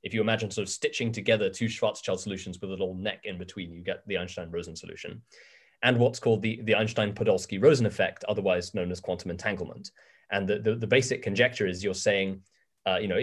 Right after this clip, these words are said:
if you think of A D S C F T or, or the holographic principle as being some statement that the, that some, that the entanglement geometry that you get from, say, a conformal field theory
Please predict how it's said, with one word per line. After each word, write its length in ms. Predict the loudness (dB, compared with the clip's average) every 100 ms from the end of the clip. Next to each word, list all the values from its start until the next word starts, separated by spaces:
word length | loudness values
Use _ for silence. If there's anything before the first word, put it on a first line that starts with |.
| 0
if 140 | 0
you 80 | 2
think 180 | 4 6
of 80 | 6
A 100 | 8
D 120 | 6
S 100 | 4
C 120 | 0
F 80 | 2
T 200 | 4 4
or, 80 | 4
or 140 | 4
the 60 | 4
holographic 420 | 4 4 0 0
principle 340 | 0 0 -4
as 100 | -6
being 220 | -4 -4
some 200 | -2 -4
statement 420 | 0 -2 0 -4 -6
that 180 | -6
the, 240 | -4 -6 -6 _ _ 0
that 200 | 0 0
some, 200 | -4 -4
that 720 | -4 -6 -6 -8 -4 -4 -4
the 260 | -6 -6 -6 -4
entanglement 580 | -2 0 4 4 4 2
geometry 560 | 4 4 4 -2 -4
that 100 | -4
you 120 | -4
get 200 | 2 2
from, 140 | 0 -2
say, 180 | 2 2
a 80 |
conformal 400 | 0 -2 -2 -2
field 280 | 0 0 0
theory 360 | -4 -4 -8